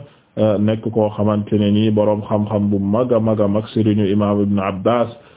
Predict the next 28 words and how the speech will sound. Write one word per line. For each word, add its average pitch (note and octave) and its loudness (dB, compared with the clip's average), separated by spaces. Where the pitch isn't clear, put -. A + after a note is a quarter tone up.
radiyallahu G#2 2
ta'ala G2+ 0
anhu, A2+ 0
ñii A2+ 0
ne G2+ -2
Abu G#2 -2
Sa'id, G#2+ -4
ñii G#2+ 0
ne G2+ 2
Abu G2 0
Kharija A2+ 0
moo G#2 0
doon G2+ 0
dàkkantalam, G2+ 0
ñii G3 0
ne E3 0
Abu A2+ 0
Abdillah, G#2+ 2
ñii G#2 0
ne G#2 0
Abu G2+ 0
Abdirrahman G2+ -2
al-Ansari A2+ 0
radiyallahu G#2+ 2
anhu, A#2 -2
génn A#2+ 0
àddina G#2+ 0
la G#2+ 0